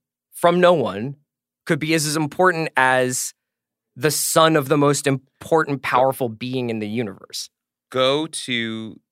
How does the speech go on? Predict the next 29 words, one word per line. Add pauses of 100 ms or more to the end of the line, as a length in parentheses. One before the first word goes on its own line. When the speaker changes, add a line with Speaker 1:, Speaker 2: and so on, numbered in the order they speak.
(100)
Speaker 2:
the
scariest
part (460)
of
the, (100)
of
the
script,
of
the
project.
Not
as
a
viewer,
but
I'm
saying
if
you're
writing
something
and
there's
something
that's
freaking
you
out,